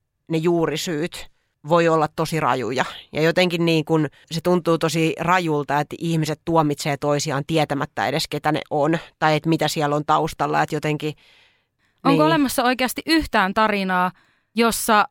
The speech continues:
Speaker 2: olisi millään tavalla oikeutta syyllistää ketään?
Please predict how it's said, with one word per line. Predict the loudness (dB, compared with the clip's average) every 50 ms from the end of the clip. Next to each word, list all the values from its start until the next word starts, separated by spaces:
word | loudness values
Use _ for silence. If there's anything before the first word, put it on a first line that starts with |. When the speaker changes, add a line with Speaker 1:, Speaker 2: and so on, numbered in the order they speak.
| _ 0
Speaker 2:
olisi | 2 2 2 2 0 0 2 4
millään | 4 4 4 4 4 4 2 2 2
tavalla | 2 2 4 4 4 4 2 0 0 -2 _ _ _ -2
oikeutta | 0 2 2 2 0 0 -2 -2 _ -2 -2 -2 -2 _ _ _ _ _ -8
syyllistää | -2 2 2 4 4 2 0 -2 -4 -2 -2 -2 -2 -4
ketään? | -6 -6 -4 -4 -4 -4 -4